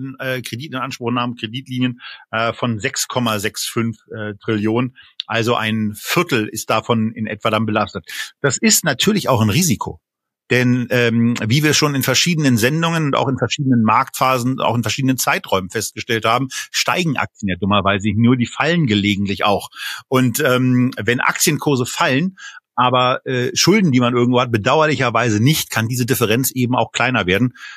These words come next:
äh, und, ähm, Kursrückgänge nach unten hebeln, genauso wie sie sie nach oben eben hebelt. Ähm, um das noch abzuschließen, es wird dann eben eine, eine Nettoschulden, äh, werden dann Nettoschulden ausgewiesen von eins Komma sieben fünf Trillionen Yen.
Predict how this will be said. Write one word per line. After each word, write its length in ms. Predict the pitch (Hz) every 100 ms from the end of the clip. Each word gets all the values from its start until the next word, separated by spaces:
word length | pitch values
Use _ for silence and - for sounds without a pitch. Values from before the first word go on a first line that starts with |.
| -
äh, 200 | 104 107 -
und, 400 | 127 120 - - _
ähm, 460 | 117 110 110 110 -
Kursrückgänge 760 | - 127 117 95 165 - 151 147
nach 160 | 120
unten 360 | - 165 175 104
hebeln, 480 | 123 139 165 160 -
genauso 460 | 104 110 123 135 127 - -
wie 120 | - 110
sie 160 | 110
sie 100 | 113
nach 160 | 117 101
oben 320 | 117 107 107
eben 220 | 95 87
hebelt. 340 | 87 95 110 - _ _ _ -
Ähm, 360 | 101 107 107 110
um 140 | 131 131
das 100 | 139
noch 140 | 123
abzuschließen, 640 | 151 - 156 147 151 131
es 120 | 120
wird 160 | 117 135
dann 140 | 127
eben 260 | 127 123 120
eine, 440 | 120 117 110 110
eine 200 | 110 110
Nettoschulden, 920 | 107 127 147 127 143 139 135 131 131 - _ - - -
äh, 160 | 110
werden 80 | 120
dann 100 | 117
Nettoschulden 540 | 117 127 135 143 135 127
ausgewiesen 640 | 120 - 123 123 120 120
von 140 | 110 113
eins 340 | 120 127 -
Komma 300 | - 123 117
sieben 260 | 104 113 101
fünf 300 | 143 147 -
Trillionen 480 | 135 123 120 120
Yen. 280 | 117 117 113